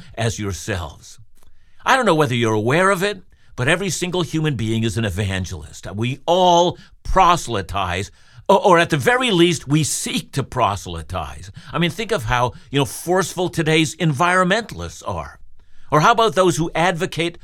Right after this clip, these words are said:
for wokeness? I mean, the idea that certain people groups, because of their race,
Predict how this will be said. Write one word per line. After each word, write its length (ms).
for 240
wokeness? 720
I 80
mean, 140
the 140
idea 420
that 180
certain 480
people 420
groups, 320
because 320
of 120
their 140
race, 520